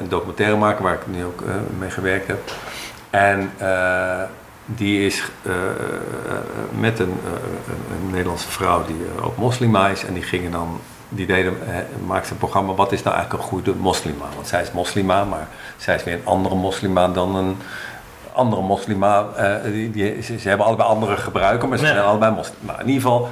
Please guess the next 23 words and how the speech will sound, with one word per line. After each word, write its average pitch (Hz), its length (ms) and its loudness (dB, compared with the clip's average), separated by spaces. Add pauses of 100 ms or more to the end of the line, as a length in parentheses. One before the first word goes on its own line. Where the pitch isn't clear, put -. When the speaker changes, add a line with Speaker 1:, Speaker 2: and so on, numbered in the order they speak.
(680)
Speaker 1:
eh, 120 220 0
is - 240 -2
het - 20 -4
verder 107 260 4
niet, 101 180 0
eh, 92 300 -4
niet 104 120 -2
zo 90 80 -2
belangrijk, 135 480 2 (320)
is 120 140 -14 (160)
geweldig 135 540 4
om - 100 -6
te - 80 -10
zien, 151 220 -4 (120)
maar 104 220 -4 (200)
hij, 117 280 -2
zijn 151 320 4
manier 151 360 4
van 127 200 0
interviewen 101 720 2 (640)
is - 460 -4
zo - 260 8
briljant. 160 680 6